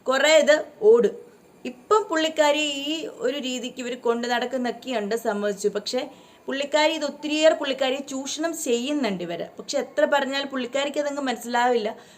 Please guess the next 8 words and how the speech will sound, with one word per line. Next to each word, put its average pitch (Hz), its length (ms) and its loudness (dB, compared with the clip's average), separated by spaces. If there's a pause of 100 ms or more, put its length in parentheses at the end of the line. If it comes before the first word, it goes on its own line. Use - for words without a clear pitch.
(120)
പുള്ളിക്കാരി 269 500 0
അങ്ങൊരു 277 680 -2 (1080)
വൽ-, 262 300 0
ഞാൻ 254 260 2
വലിയൊരാളാണ് 262 720 2
എന്നുള്ളൊരു 254 440 0
രീതിക്കാണ് 226 420 -2
നടക്കുന്നത്. 185 340 -8